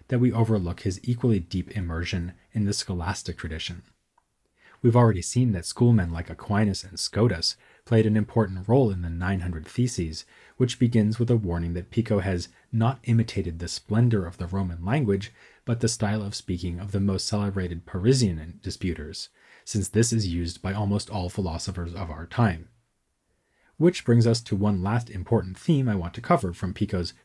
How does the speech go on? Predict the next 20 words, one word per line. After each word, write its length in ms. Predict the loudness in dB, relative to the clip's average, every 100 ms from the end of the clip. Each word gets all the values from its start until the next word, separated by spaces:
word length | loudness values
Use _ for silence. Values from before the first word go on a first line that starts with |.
| -8
precocious 600 | -6 0 -2 0 -4 -6
and 160 | -10 -4
all 200 | -4 -2
too 220 | -4 -4
short 320 | -6 -10 -10
career, 500 | -10 0 2 2 0 -8 _ _ _
his 200 | 2 4
views 320 | 4 4 4
on 120 | 2
the 80 | 0
style 600 | -2 -2 2 2 0 -6 -6
in 140 | -6
which 160 | -6 -8
philosophy 520 | -6 -4 -6 -8 -10
should 180 | -10 -12
be 100 | -4
done. 300 | -2 -2 -4 _ _ _ _ _ _ _ _ _ _
For 100 | -2
these 200 | 0 0
views, 420 | 0 2 2 0